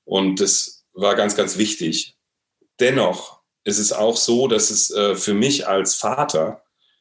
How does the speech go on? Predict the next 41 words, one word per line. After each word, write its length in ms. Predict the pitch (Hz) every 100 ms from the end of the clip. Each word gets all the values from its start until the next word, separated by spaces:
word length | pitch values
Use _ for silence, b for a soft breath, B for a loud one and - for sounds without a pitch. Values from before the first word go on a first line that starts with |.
| _ _
muss 120 | 104 95
ich 60 |
jetzt 120 | 98
auch 140 | 107 98
mal 140 | 101
eine 120 | 85
Lan-, 220 | 90 92 95
Lanze 340 | 95 120 -
für 140 | -
die 80 | 98
Väter 380 | - 107 110 95
brechen, 480 | - 85 92 - 101
so 100 | 92
ein 60 | 90
bisschen. 440 | 95 - 110 113 B B B B B -
Ähm, 420 | 101 95 92 98
es 120 | -
gibt 280 | 139 143 139
ja 320 | 110 95 92
Bücher, 580 | - - 110 104 95 82
es 100 | 87
gibt 320 | 113 - - -
Bücher 200 | 110 98
von, 440 | 92 85 82 -
hast 220 | - 90 -
du 80 |
wahrscheinlich 340 | 80 85 85 80
schon 120 | 90
mal 120 | 78
gehört, 360 | 76 82 90 -
ähm, 360 | 78 78 78 82
Lotti, 560 | 90 92 - 92 87 87
Lotte 520 | 90 90 95 107 98 95 92 -
Wundertüte 600 | 104 117 - 120 117 110
und 80 | 101
so. 340 | 101 110 117 107
Es 100 | -
gibt 120 | 101
so 80 | 104
einige 380 | 98 117 107 101 B B -
Bücher 500 | 117 120 113 107